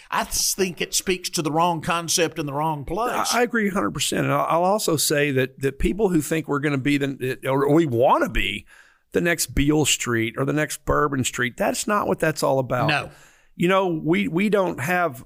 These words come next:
Speaker 2: you know, frat boy deluxe here, and, and those places were trying to make all their money from ten o'clock at night till two o'clock in the morning.
Speaker 1: Yeah, you're, and you're not Broadway in Nashville either. You
Speaker 2: No.
Speaker 1: don't have bachelorette parties coming from all
Speaker 2: Well,
Speaker 1: over the country.
Speaker 2: and, and you know, if you look at who's been down there for twenty plus years, you know,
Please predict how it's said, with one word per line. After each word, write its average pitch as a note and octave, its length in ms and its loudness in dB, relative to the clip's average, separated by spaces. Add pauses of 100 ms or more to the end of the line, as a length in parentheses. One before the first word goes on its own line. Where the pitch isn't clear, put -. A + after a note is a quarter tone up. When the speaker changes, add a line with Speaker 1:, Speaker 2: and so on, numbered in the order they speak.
Speaker 2:
you D3 140 0
know, C3 240 0 (180)
frat E3+ 400 0
boy C#3+ 220 4
deluxe C#3+ 600 0 (160)
here, C#3 460 2
and, C#3 340 0
and D#3 300 2 (720)
those G3+ 280 2
places C4 360 0
were F#3 100 2
trying G#3+ 240 -2
to G3+ 60 2
make F#3+ 200 0
all F#3 120 2
their D#3+ 120 2
money F3+ 240 2
from C3+ 160 -4
ten F#3 180 0
o'clock E3+ 380 0
at - 60 -8
night D#3 260 -2
till B2+ 80 -4
two D3+ 200 0
o'clock B2+ 300 0
in A2+ 60 -10
the A#2+ 60 -8
morning. D3 300 0
Speaker 1:
Yeah, B3 220 0
you're, G3+ 220 0
and G3 180 -2
you're F3+ 100 0
not F#3+ 440 -4
Broadway F3 500 0
in G3 100 -2
Nashville E3+ 600 0
either. G3 220 0
You D#3+ 60 0
Speaker 2:
No. G#3+ 220 2
Speaker 1:
don't G#3 80 0
have G3 160 -2
bachelorette G3+ 600 -2
parties C#3 420 0
coming C#3 340 0
from C#3 180 -2
all F#3+ 40 6
Speaker 2:
Well, C4+ 180 6
Speaker 1:
over C3 140 -6
the B2+ 120 -4
country. G#3+ 540 -2
Speaker 2:
and, G#3 100 0
and A3 100 2
you A#3+ 60 2
know, C4 100 4
if B3+ 100 0
you G#3 120 2
look A#3+ 160 0
at G3+ 80 0
who's G3+ 240 0
been G3+ 240 -2
down G3 200 0
there F#3+ 140 2
for E3 120 -4
twenty F#3 240 0
plus F3+ 320 0
years, G#3+ 400 2
you E3 260 -2
know, D#3 220 2